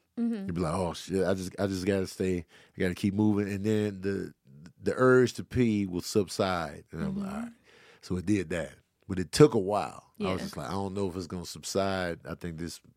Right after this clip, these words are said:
Speaker 2: this might be it." And I was looking at the Jamba Juice, and I was looking at,
Speaker 1: Oh.
Speaker 2: I was like, "Crumble don't have no bathroom like that." So I
Speaker 1: Oh,
Speaker 2: was looking at the
Speaker 1: Pete's.
Speaker 2: Jamba Juice.
Speaker 1: Pete's. 'Cause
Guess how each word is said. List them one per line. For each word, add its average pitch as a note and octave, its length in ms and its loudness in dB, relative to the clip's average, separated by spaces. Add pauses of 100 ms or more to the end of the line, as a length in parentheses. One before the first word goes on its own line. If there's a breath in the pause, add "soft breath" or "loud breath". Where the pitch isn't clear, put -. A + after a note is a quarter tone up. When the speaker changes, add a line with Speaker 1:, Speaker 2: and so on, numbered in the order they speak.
(1400 soft breath)
Speaker 2:
this E2+ 160 -10
might E2+ 200 -4
be G2 260 0
it." F2+ 80 -4
And F2 100 -8
I G2+ 60 0
was G2 160 -4
looking B2 280 4
at G2+ 120 -2
the G2 80 -4
Jamba C#3 420 4
Juice, B2+ 540 2
and G2 140 -6
I G2+ 60 -2
was G2 180 -2
looking A2+ 280 2
at, G2 340 -2 (180)
Speaker 1:
Oh. F#3 300 -8
Speaker 2:
I G#2 60 2
was A#2 100 2
like, C#3 160 0
"Crumble E3 360 4
don't C3+ 180 4
have B2+ 160 2
no A#2 100 2
bathroom A2 500 2
like G2 200 0
that." G2+ 280 4 (240 loud breath)
So - 60 4
I A2+ 40 10
Speaker 1:
Oh, - 40 6
Speaker 2:
was G#2+ 80 2
looking C#3 220 4
at A2 80 2
the G2 80 -2
Speaker 1:
Pete's. E2+ 100 -6
Speaker 2:
Jamba A#2+ 300 4
Juice. E2 520 -8
Speaker 1:
Pete's. - 520 -8 (1300)
'Cause - 220 -6